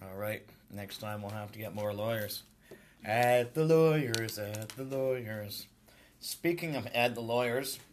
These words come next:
if you love Legion, then you can dance with Cover Up at the Chester Legion. That's this Saturday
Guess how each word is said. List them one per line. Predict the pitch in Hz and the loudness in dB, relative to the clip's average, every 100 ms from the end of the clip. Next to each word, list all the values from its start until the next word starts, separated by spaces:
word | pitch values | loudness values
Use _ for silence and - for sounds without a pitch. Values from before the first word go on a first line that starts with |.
| _ _ _ _ | _ _ _ _
if | - 104 | -12 -8
you | 120 123 | -4 -2
love | 117 113 117 | 0 0 -2
Legion, | 110 107 95 98 135 - _ _ - _ _ - - | -4 -6 -6 -10 -12 -18 _ _ -20 _ _ -20 -18
then | 87 92 110 139 - - | -10 -8 -6 -8 -10 -12
you | 98 | -12
can | 101 | -12
dance | 85 98 98 - | -8 -8 -8 -8
with | 101 101 | -10 -10
Cover | - 107 107 95 | -6 -4 -4 -8
Up | 98 | -10
at | - | -14
the | - | -16
Chester | - 95 - 92 | -12 -12 -12 -10
Legion. | 98 110 98 107 120 - _ _ _ - | -10 -10 -10 -12 -14 -20 _ _ _ 0
That's | 117 117 | 0 0
this | - 156 170 - | -2 0 2 2
Saturday | - 143 143 147 131 120 127 139 | 6 8 8 4 2 2 2 -2